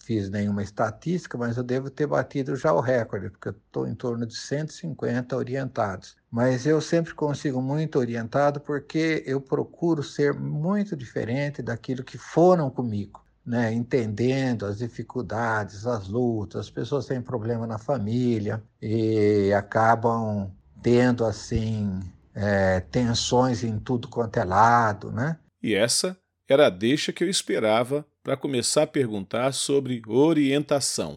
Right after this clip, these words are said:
Speaker 2: e por que os processos de orientação na universidade me parecem tão desumanizados. Professor, quais são as dificuldades que o senhor mais comumente vê entre os seus orientandos e orientandas?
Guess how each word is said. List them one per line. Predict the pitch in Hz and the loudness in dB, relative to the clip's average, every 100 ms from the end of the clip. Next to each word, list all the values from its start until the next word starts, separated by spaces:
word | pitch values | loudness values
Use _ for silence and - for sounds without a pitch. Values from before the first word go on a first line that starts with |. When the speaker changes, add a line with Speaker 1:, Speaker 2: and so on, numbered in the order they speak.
| - | -6
Speaker 2:
e | 165 190 196 | -4 -4 -4
por | - 147 | -4 -2
que | - | 0
os | 165 - | 0 0
processos | - 127 - - 117 - 107 | -2 -2 0 0 0 0 -6
de | 92 101 | -4 -2
orientação | 95 95 90 82 - 135 135 | -2 -4 -6 -6 -2 -2 -2
na | 104 | -4
universidade | 98 92 92 - 82 107 135 90 85 - | -6 -8 -8 -8 -4 0 0 -2 -10 -10
me | 156 185 | -8 0
parecem | 156 107 110 139 - 165 - _ | 2 4 2 2 -2 -6 -14 _
tão | 143 156 | 4 4
desumanizados. | 147 143 135 143 131 139 113 92 73 - - _ _ | 2 0 2 0 -2 -2 -2 -4 -6 -10 -20 _ _
Professor, | - 165 160 139 - 135 110 | -8 -4 -2 -2 2 2 2
quais | 185 202 | 2 4
são | - 190 | 2 0
as | 156 | -2
dificuldades | 139 143 151 - 110 101 123 139 110 - | -2 -6 -6 -4 -2 6 6 6 2 -6
que | - | -6
o | 127 | -8
senhor | - 143 | -2 -2
mais | 123 135 185 180 | -2 -2 -2 -2
comumente | - 165 175 147 107 113 147 - 135 | -4 -6 -2 0 0 -2 -2 -2 -4
vê | 92 107 123 139 _ _ _ _ | 0 2 2 0 _ _ _ _
entre | - 127 139 131 | -4 -2 -2 -4
os | 117 | -2
seus | - 127 117 | 0 0 2
orientandos | 120 117 107 - 113 117 117 101 | 2 2 -2 2 2 2 -2 -2
e | 110 | 0
orientandas? | 113 110 101 - 73 64 62 - | 2 0 -2 -6 -8 -10 -10 -10